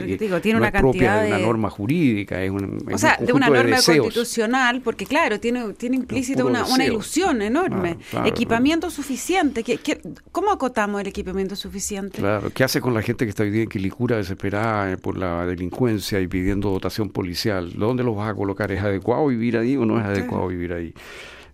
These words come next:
Speaker 2: Eh, no sé. Eh, ahora, a mí lo que me parece interesante de la vi-, de la política tradicional chilena que ha dado propiedad privada a las personas que, que, que consiguen vi-, viviendas sociales, que obtienen viviendas sociales,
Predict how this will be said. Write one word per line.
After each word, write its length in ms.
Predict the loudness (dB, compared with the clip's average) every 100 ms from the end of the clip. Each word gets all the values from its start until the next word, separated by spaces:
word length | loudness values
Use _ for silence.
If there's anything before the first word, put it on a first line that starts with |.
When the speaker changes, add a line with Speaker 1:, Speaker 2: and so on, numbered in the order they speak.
| -6
Speaker 2:
Eh, 420 | -2 -2 -2 -4
no 180 | 0 0
sé. 320 | 0 -2 -2 -8 -4
Eh, 220 | -4 0
ahora, 280 | 2 4 4
a 40 |
mí 160 | 4 4
lo 100 | 4
que 60 | 4
me 100 | 2
parece 320 | 2 0 0
interesante 640 | 0 0 2 0 2 2
de 120 | 0
la 320 | 0 -2 -2 -2
vi-, 300 | -2 0 0
de 160 | -2 -4 -4
la 240 | -4 -6 -4
política 440 | -2 0 0 0
tradicional 640 | 0 -2 -2 -4 0 0
chilena 460 | 0 0 2 0 -2
que 140 | -2
ha 60 | -2
dado 320 | 0 0 0
propiedad 380 | -2 -4 -2 -2
privada 680 | -2 0 2 2 0 -2 -6 -10 -8
a 100 | -8
las 120 | -8
personas 500 | -10 -6 -4 -4 -6
que, 140 | -10 -14 -20 -16
que, 220 | -10 -8 -8
que 160 | -10
consiguen 520 | -6 -4 -2 0 0 -2
vi-, 100 | -6
viviendas 400 | -6 -4 -4 -6
sociales, 480 | -8 -6 -4 -4 -6
que 120 | -10
obtienen 280 | -4 -2 0
viviendas 380 | 0 0 -2 -4
sociales, 500 | -6 -4 -4 -4